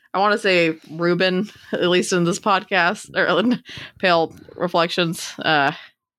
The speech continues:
tends to think everybody's a practitioner. I think you're being a little bit of a Ruben. And I'm not saying that in a bad way,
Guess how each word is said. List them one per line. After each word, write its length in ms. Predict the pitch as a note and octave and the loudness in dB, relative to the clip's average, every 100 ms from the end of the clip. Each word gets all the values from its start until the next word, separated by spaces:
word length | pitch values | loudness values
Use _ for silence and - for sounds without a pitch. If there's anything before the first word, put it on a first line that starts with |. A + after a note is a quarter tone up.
| _ - | _ -4
tends 240 | F3+ E3 | -2 0
to 100 | E3+ | 0
think 260 | E3 D#3+ D3 | 0 0 0
everybody's 580 | D#3 D#3+ D#3 D3 D3+ | 0 0 0 0 -2
a 80 | - | -4
practitioner. 720 | - D#3+ D#3 E3 - D#3+ E3 - - - - - | -2 -2 -2 -6 -2 -2 -2 -4 -20 -20 -16 -6
I 60 | |
think 220 | E3+ F3 F3+ | -2 0 0
you're 140 | D#3+ | -2
being 300 | E3+ D#3+ D3+ | 0 0 0
a 60 | C#3+ | 0
little 180 | D3 C#3+ | 0 0
bit 160 | D3 | -2
of 120 | C#3 C#3 | -2 -2
a 40 | |
Ruben. 460 | C3+ C#3 C#3+ D3 D3+ - _ _ - | 0 0 0 -4 -6 -10 _ _ -6
And 160 | E3+ E3 | -2 2
I'm 100 | F3 | 2
not 160 | D3+ | 0
saying 180 | E3+ D3+ | -2 -4
that 100 | C#3+ | -2
in 80 | D3 | -2
a 40 | |
bad 280 | D3 D3 C#3+ | 0 0 0
way, 260 | D3+ C#3+ | 0 0